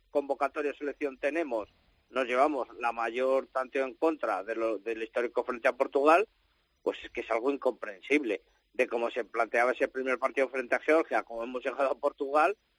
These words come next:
es que se ha dado la vuelta a la tortilla de una manera que dices, "Aquí falla algo". Y, y, y nadie dice que falla o nadie dice dónde está el fallo. La entrevista que le hace Pepe en Revista veintidós es muy buena, muy aclaratoria,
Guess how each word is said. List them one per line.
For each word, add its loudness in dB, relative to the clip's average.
es -8
que -6
se -2
ha 4
dado 4
la 2
vuelta 0
a -4
la -16
tortilla -6
de -6
una -8
manera -4
que -4
dices, -6
"Aquí -8
falla 0
algo". 0
Y, -4
y, -6
y -8
nadie -2
dice -2
que -6
falla 0
o -2
nadie -6
dice -8
dónde 0
está -6
el -2
fallo. 0
La 0
entrevista -2
que -8
le 0
hace 0
Pepe -2
en -8
Revista -4
veintidós 0
es -20
muy -6
buena, -2
muy 0
aclaratoria, 0